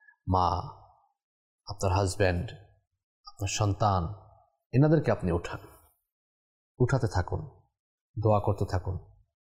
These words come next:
নামাজের জন্য ডাকতে থাকুন, নামাজ পড়তে থাকুন ইনশাআল্লাহ। বরকত আব্দুল কাদের জিলানী রহমতুল্লাহ যেভাবে নসিহত করেছেন, এর জবানের মধ্যে প্রভাব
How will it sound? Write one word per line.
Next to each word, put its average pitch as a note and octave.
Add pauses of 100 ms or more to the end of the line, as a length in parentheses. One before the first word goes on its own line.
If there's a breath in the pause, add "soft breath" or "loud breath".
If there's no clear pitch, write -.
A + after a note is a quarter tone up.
(160)
নামাজের G#2+
জন্য G2
ডাকতে F#2+
থাকুন, - (260)
নামাজ G#2
পড়তে F#2
থাকুন D3+ (100)
ইনশাআল্লাহ। F#2+ (720)
বরকত A2+
আব্দুল G#2
কাদের A2+
জিলানী A2+
রহমতুল্লাহ G#2
যেভাবে G2+
নসিহত A#2
করেছেন, A2 (1160)
এর G#2+
জবানের A2
মধ্যে A2+
প্রভাব A2